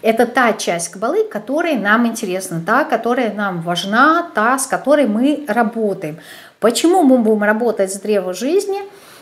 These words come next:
С древом жизни. Почему? Потому что, э, мы, как тарологи, да, если вы таролог, неважно, начинающий, продвинутый, либо просто вам интересно,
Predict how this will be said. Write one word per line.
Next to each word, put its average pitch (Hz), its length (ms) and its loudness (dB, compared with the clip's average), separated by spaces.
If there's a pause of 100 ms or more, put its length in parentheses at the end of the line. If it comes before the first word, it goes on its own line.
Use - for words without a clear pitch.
С 220 120 0
древом 240 420 4
жизни. 233 380 0
Почему? 214 440 -2
Потому 226 580 2
что, 269 600 4
э, 226 200 4
мы, 247 260 2
как 240 260 -2
тарологи, 185 520 0
да, 285 140 0
если 190 320 -2
вы 180 80 -8
таролог, 180 380 -4
неважно, 185 420 0
начинающий, 330 680 2
продвинутый, 254 760 2
либо 202 180 0
просто 294 400 0
вам 247 240 2
интересно, 233 720 -6